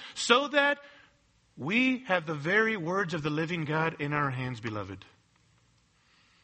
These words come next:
And as the very Word of God, if the Word of God comes to us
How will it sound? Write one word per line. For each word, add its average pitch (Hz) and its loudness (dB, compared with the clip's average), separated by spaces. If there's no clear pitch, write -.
And 143 0
as 139 0
the 160 2
very 196 4
Word 208 2
of 175 -2
God, 156 0
if - 0
the 165 4
Word 196 6
of 202 -2
God 226 4
comes 233 -2
to 247 4
us 233 0